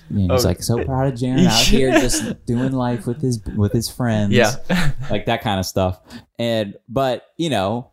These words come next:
Speaker 1: I, that, that group of friends that we, we hang out with, they, you know, they really are really good at doing life together.
Speaker 2: Yeah.
Speaker 1: And that's something I value. And even, like, Dan and, like, what,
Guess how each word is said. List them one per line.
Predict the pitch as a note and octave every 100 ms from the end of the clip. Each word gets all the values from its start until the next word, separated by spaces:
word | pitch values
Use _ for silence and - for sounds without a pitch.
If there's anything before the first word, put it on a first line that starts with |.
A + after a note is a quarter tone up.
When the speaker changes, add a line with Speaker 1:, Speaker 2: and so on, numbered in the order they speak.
| _ -
Speaker 1:
I, | F3+
that, | D#3+ F3+ G3+ D#3
that | D#3 F3
group | D3+ D#3
of | D3+
friends | F#3 E3 B2
that | A#2
we, | A#2+ A#2
we | A#2 A#2 A2+
hang | A2+ A#2+ A2+
out | A#2 G#2+
with, | G#2
they, | A2+ A2+ -
you | A2+
know, | G2 F2 F#2
they | B2 C#3
really | A#2 B2+ B2+
are | A2
really | G#2 A2 G2
good | G#2+ G2
at | F2
doing | G#2 F#2
life | G2 F#2+
together. | - F2 F#2 F#2 - A2
Speaker 2:
Yeah. | G#2 - -
Speaker 1:
And | A2
that's | A#2
something | C3 A2+ G#2
I | G#2+ G#2
value. | G#2 G2 G2 F2 D#2+ F2+ G2 _ -
And | C3 B2+
even, | D3+ D#3 C#3+
like, | A2 F#2+ - _ - - -
Dan | C3 E3 A#2+ E2 - F#2+
and, | - G#2
like, | F#2+ F#2
what, | G#2 G#2+ F2+